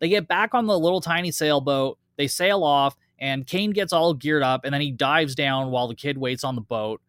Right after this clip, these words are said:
Kane finds the shipwreck down below, and then after a while,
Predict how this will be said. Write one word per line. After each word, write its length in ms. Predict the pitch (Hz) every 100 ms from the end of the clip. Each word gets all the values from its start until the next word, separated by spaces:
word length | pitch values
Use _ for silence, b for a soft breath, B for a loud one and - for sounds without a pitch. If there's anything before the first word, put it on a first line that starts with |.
| -
Kane 260 | 185 226
finds 320 | 202 202 214 180
the 80 |
shipwreck 500 | 180 180 170 156 156
down 280 | - 151 165
below, 460 | 151 135 123 123 113 _ _ _
and 120 | 160
then 200 | 185 202
after 360 | 143 185 214 247
a 80 | 190
while, 560 | 147 156 147 123 117